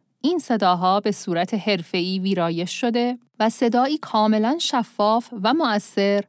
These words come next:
در اختیار شما قرار خواهد گرفت. صداهای ضبط شده توسط فارسیکام بر روی بیش از سی هزار پورت تلفن در داخل و خارج از کشور پاسخگوی تماس گیرندگان می‌باشد.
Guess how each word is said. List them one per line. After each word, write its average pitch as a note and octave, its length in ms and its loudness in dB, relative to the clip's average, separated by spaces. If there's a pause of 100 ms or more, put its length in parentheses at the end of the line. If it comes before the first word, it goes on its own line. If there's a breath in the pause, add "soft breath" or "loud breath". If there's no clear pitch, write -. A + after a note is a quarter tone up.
(160)
در F#3+ 220 0
اختیار F3+ 440 -2
شما F3+ 400 -2
قرار G#3 340 2
خواهد E3 400 -8
گرفت. D#3+ 580 -10 (960)
صداهای F#3+ 600 0
ضبط F3+ 400 -2
شده F#3 300 -4
توسط C4+ 540 -4
فارسیکام F#3+ 840 -2 (360 soft breath)
بر G3 180 2
روی F#3+ 260 0
بیش F#3+ 280 -4
از F#3+ 120 -2
سی D#4 460 -6
هزار A3 480 2
پورت - 380 -2
تلفن G3 720 -2 (200)
در F#3 160 2
داخل F3+ 600 -2 (320 soft breath)
و F#3+ 60 0
خارج G#3 480 0
از D#4 180 0
کشور F#3+ 540 0 (160)
پاسخگوی F#3 600 -2
تماس G3 420 -2
گیرندگان G#3 580 0
می‌باشد. D3+ 580 -4